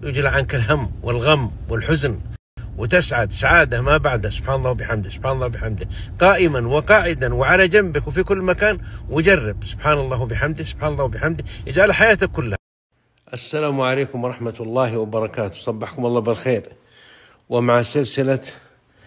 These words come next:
والصبح إذا تنفس. اخترت لكم اليوم كتاب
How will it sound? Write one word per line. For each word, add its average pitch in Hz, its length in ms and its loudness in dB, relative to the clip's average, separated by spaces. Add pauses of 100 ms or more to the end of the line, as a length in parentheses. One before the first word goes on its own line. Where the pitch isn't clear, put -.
(280)
والصبح 131 400 -2
إذا 123 220 0
تنفس. 110 640 -4 (1500)
اخترت 175 460 2
لكم 156 500 0
اليوم 156 520 4 (420)
كتاب 147 640 2